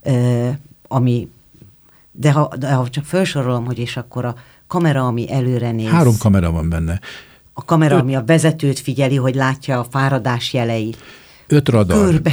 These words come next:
Speaker 2: Öt
Speaker 1: szenzorozva,
Speaker 2: igen,
Speaker 1: így van,
Speaker 2: öt
Speaker 1: az
Speaker 2: radar.
Speaker 1: egész.
Speaker 2: Tehát valami elképesztő dolog. Nyilván nem is mutatjuk ezzel a hallgatókat, el tudják képzelni, ma már mi mindent belesújkolnak ugye a kínai termékekbe, hiszen ott egészen más szemlélet van, mint Európában, ahol mindenért pénzt kérnek, ott mindent be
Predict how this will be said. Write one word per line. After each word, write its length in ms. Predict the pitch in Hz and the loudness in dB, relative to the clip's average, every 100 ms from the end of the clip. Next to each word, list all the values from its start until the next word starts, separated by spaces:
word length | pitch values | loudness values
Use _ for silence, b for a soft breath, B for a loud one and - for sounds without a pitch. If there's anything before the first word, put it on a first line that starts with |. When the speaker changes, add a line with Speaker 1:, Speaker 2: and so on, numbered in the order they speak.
| 139 | 0
Speaker 2:
Öt 120 | 165 | -2
Speaker 1:
szenzorozva, 840 | - - 170 156 135 139 131 110 - | -2 0 2 2 4 2 2 0 0
Speaker 2:
igen, 180 | 110 104 | 2 2
Speaker 1:
így 120 | - | 0
van, 220 | 135 101 | -6 -4
Speaker 2:
öt 100 | 196 | 0
Speaker 1:
az 60 | 160 | 2
Speaker 2:
radar. 220 | 147 98 95 | 4 2 2
Speaker 1:
egész. 120 | 120 | 2
Speaker 2:
Tehát 200 | 139 - | 0 2
valami 220 | 202 190 | 4 6
elképesztő 540 | 143 120 113 107 - | 4 2 2 2 4
dolog. 240 | 151 175 147 B B - 165 | 6 6 4 B B -2 4
Nyilván 400 | 185 156 127 123 | 6 6 4 2
nem 220 | 135 139 | 2 4
is 100 | 127 | 4
mutatjuk 400 | 135 120 107 117 | 2 2 2 2
ezzel 220 | 120 117 110 | 2 4 4
a 60 | |
hallgatókat, 600 | 117 135 123 127 120 107 - - | 4 4 4 2 2 0 -4 -2
el 120 | 127 | 0
tudják 260 | 123 110 104 | 2 0 2
képzelni, 320 | 123 113 107 | 2 4 4
ma 100 | 110 | 4
már 200 | 110 107 104 | 4 2 2
mi 160 | 127 | 2
mindent 440 | 123 104 98 98 101 | 4 4 4 4 2
belesújkolnak 1200 | 104 98 - - - - 113 98 104 98 95 - | 2 0 -2 -8 -16 -6 -4 -2 0 0 0 0
ugye 220 | 101 101 | 0 0
a 200 | 92 95 | -2 -4
kínai 380 | 95 123 104 98 | -2 0 2 2
termékekbe, 600 | 92 98 98 95 101 95 | 0 0 2 2 0 2
hiszen 280 | 101 - 104 | 0 2 2
ott 240 | 101 - 104 101 | 2 0 -2 0
egészen 380 | 110 98 - 95 | 2 0 2 2
más 340 | 95 92 - | 4 2 0
szemlélet 480 | - 98 95 92 90 | 0 2 4 4 0
van, 120 | 98 | 2
mint 180 | 92 85 | 2 2
Európában, 680 | 87 78 80 135 85 90 90 | -2 -4 -4 -2 -2 0 0
ahol 160 | 90 | 2
mindenért 400 | 92 95 87 87 | 2 2 2 0
pénzt 260 | - 90 90 | 0 0 0
kérnek, 300 | 110 104 104 | 0 2 2
ott 140 | 101 | 0
mindent 300 | 117 98 98 | 2 4 2
be 220 | 101 104 | 2 -2